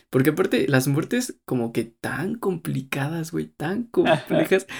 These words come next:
Speaker 1: me daban un buen de risa, así de que era como un efecto mariposa así gigantesco, güey,
Speaker 2: Ajá.
Speaker 1: pasaban como una reacción en cadena de tantas cosas, güey, para que al final el chavo se muriera así como de la forma menos esperada o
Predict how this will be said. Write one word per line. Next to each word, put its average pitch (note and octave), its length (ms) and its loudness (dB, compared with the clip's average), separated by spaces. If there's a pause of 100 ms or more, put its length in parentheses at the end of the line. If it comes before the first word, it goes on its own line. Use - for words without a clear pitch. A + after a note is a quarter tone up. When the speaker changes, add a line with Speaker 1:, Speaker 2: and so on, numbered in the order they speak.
(160)
Speaker 1:
me E3 160 6
daban G3+ 260 8
un G#3 200 0
buen G3+ 320 6
de F#3 100 8
risa, E3 260 0
así D#3+ 140 -2
de - 140 -2
que D3 180 4
era F#3 140 6
como D#3 160 2
un F3 100 0
efecto F#3 360 2
mariposa D3 480 4
así E3 320 -2
gigantesco, D3 1080 2
güey, F3 220 4
Speaker 2:
Ajá. D3 120 8
Speaker 1:
pasaban D#3 320 4
como D#3 180 4
una F3 140 4
reacción D#3+ 360 4
en F3+ 200 -2
cadena C#3+ 380 2
de C3+ 100 4
tantas D3+ 600 0
cosas, C#3+ 360 -2
güey, C3 160 0
para B2+ 200 6
que C3+ 100 2
al C3 120 4
final C#3+ 260 4
el D#3+ 80 4
chavo E3 240 2
se D#3 120 6
muriera B2+ 320 4
así C3+ 180 -4
como C3 220 0
de A2 100 0
la - 80 -2
forma C#3+ 320 -2
menos C#3+ 320 4
esperada G#2 840 2
o - 120 -6